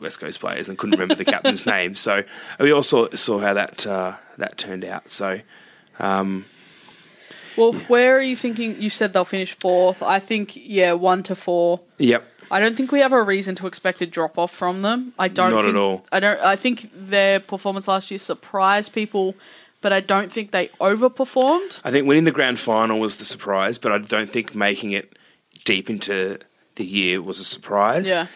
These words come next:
Speaker 1: In the same way that they, like, people joke about it, but that Optus Stadium having parallel to M C G.
Speaker 2: Mm. Oh, it's hugely important when you think about it.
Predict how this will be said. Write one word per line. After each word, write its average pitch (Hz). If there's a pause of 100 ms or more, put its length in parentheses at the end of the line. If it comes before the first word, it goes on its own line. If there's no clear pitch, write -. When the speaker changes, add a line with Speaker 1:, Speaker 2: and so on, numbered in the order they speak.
(160)
Speaker 1:
In 127
the 120
same 120
way 110
that 104
they, 98 (500)
like, 113 (480)
people 147
joke 113
about 113
it, 104
but 101 (360)
that 120
Optus 123
Stadium 131 (400)
having 117
parallel 117
to 123
M 123
C 120
G. 120 (100)
Speaker 2:
Mm. 190 (280)
Oh, 254
it's 262
hugely 262
important 190
when 190
you 185
think 185
about 160
it. -